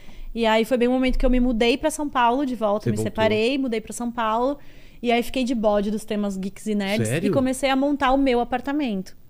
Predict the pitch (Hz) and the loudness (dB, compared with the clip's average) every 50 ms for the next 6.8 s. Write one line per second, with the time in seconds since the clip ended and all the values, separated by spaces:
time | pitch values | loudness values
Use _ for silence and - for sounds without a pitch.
0 | - - 220 214 208 208 220 214 - - - 233 233 233 240 240 233 220 220 220 | -10 -4 -2 0 0 0 0 -2 -4 -6 -4 -2 0 0 0 0 0 0 0 -2
1 | - - 269 254 247 - 247 226 214 226 226 233 214 226 220 - 233 233 226 - | -2 -2 -4 -4 -2 0 0 0 2 0 0 -2 -2 -2 -2 -2 -4 -4 -4 -4
2 | - 226 214 214 214 220 233 233 220 214 214 233 262 247 226 208 202 196 196 208 | -2 0 0 0 0 0 0 2 2 2 2 2 2 2 0 0 0 0 -2 -2
3 | 202 - - - 226 - - - - - 330 320 285 233 226 220 214 202 202 202 | -4 -6 -8 -10 -8 -8 -8 -8 -6 -4 -4 -2 -2 -2 -2 -2 -2 -4 -4 -4
4 | 208 220 214 - 240 233 233 - - - - - - 202 220 214 220 226 233 233 | -4 -4 -4 -4 -4 -6 -8 -10 -14 -14 -14 -10 -4 0 2 2 2 2 0 0
5 | 233 220 214 226 240 233 240 247 254 247 - 247 240 254 240 285 269 262 247 247 | 2 2 2 2 0 0 0 -2 -2 -2 -2 -2 -2 0 0 0 0 0 0 -2
6 | 240 277 269 - 247 233 262 262 269 269 214 196 - - - - | -2 -4 -4 -2 -2 -2 0 -2 -2 -2 -2 -4 -6 -6 -10 -12